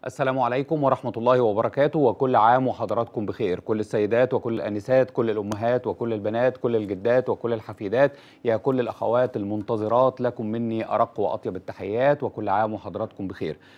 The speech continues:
في الميعاد ده بالذات ولله الحمد والمنة منذ عشرات السنوات يتجدد معكم اللقاء لنتلقى منكم الاتصالات ونجيب على كل التساؤلات، وبإذن الله تعالى نحل كل المشكلات.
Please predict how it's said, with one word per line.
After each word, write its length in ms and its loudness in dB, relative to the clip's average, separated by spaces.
في 100 -6
الميعاد 340 2
ده 60 -4
بالذات 500 0
ولله 340 -2
الحمد 380 -6
والمنة 520 -2
منذ 340 -4
عشرات 460 0
السنوات 580 -2
يتجدد 480 -4
معكم 340 -2
اللقاء 420 2
لنتلقى 680 0
منكم 280 -6
الاتصالات 720 -2
ونجيب 420 -2
على 140 2
كل 180 -4
التساؤلات، 680 -2
وبإذن 340 -8
الله 180 -2
تعالى 380 2
نحل 560 -6
كل 200 0
المشكلات. 500 -4